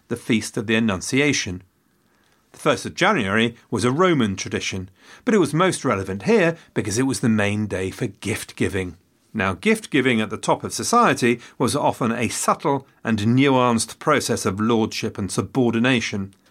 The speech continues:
a question of choosing the right level of gift for your lord, for example.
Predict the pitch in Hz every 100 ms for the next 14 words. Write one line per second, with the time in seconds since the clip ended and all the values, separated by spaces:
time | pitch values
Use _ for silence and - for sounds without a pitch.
0 | _ - 160 - 143 143 - 180 160 165
1 | 156 - _ - 104 107 107 113 - 135
2 | 95 101 98 - 127 - - 101 95 107
3 | 185 208 113 95 - 110 98 95 104 98
4 | 104 95